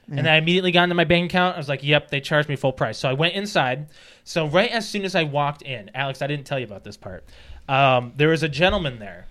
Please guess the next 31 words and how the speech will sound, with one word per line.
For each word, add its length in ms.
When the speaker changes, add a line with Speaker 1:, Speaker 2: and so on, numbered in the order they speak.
Speaker 2:
He 120
was 120
kinda 340
looking, 580
he 80
was 100
watching 320
the 80
door 260
in 60
a 60
sense, 280
but 120
he 40
was 140
kinda 220
still 240
working 260
in 100
the 60
back 240
a 40
little 140
bit. 280
And 320
he 200
pointed 280
to 60
me, 40
he's 80
like, 160